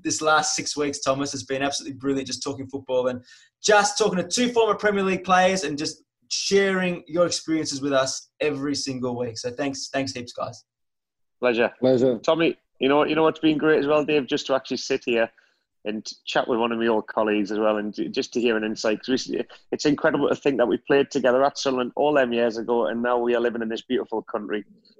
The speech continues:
Speaker 2: Tommy's down in Melbourne, I'm, I'm in New South Wales, and, um, who would have thought it all them years ago? You could look into a crystal ball and somebody had told me that and told Tommy that on a bus, I would have laughed. So there you go.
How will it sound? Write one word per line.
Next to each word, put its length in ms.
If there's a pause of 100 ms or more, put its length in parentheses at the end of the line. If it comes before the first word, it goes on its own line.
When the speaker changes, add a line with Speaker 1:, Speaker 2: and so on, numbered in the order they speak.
(120)
Speaker 2:
Tommy's 260
down 220
in 80
Melbourne, 320
I'm, 340
I'm 200
in 140
New 160
South 280
Wales, 300
and, 160
um, 360 (320)
who 120
would 100
have 80
thought 260
it 60
all 140
them 180
years 240
ago? 340
You 140
could 80
look 140
into 160
a 80
crystal 400
ball 380
and 120
somebody 280
had 120
told 320
me 120
that 200 (480)
and 140
told 280
Tommy 220
that 100
on 120
a 60
bus, 300
I 120
would 140
have 100
laughed. 300
So 180
there 120
you 140
go. 240